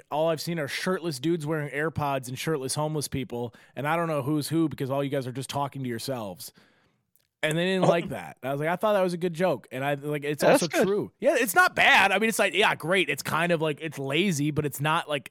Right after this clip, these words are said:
Speaker 1: terrible. And they're all like, "Fuck you." I was like, "Oh, shut up! What, you fucking idiots. You're not doing anything to solve the homeless problem by drinking a cer-, seventeen dollar I P A at this comedy club."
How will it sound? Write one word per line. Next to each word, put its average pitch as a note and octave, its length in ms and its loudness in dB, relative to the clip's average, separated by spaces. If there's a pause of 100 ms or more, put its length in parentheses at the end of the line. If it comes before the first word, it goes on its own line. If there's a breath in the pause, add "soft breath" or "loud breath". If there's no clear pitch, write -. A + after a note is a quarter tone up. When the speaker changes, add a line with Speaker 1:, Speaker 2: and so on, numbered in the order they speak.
(100)
Speaker 1:
terrible. D3+ 460 0
And C#3+ 80 -2
they're D#3+ 80 2
all E3 100 6
like, D3 160 0
"Fuck A3 320 4
you." F#3+ 100 2
I F3 40 4
was E3 100 0
like, A3 120 -4
"Oh, D4+ 60 0
shut - 400 2
up! C3+ 300 -6
What, F3 100 -4
you E3 60 -8
fucking B2 520 -8
idiots. A#2+ 440 -6
You're F#3+ 140 -2
not D#3 120 -4
doing B2+ 200 -6
anything A#2 200 -8
to G#2 60 -12
solve A2 240 -8
the G#2 80 -8
homeless A2 280 -10
problem A2 400 -10 (400 loud breath)
by B2 60 -8
drinking B2 360 -6
a A2 80 -8 (520 loud breath)
cer-, - 340 -4
seventeen C#3+ 520 -2
dollar B2 280 -2
I B2 140 -4
P A#2+ 240 -4
A A#2 140 -4
at G#2+ 80 -8
this A2+ 120 -8
comedy A2 360 -6
club." A2+ 340 -10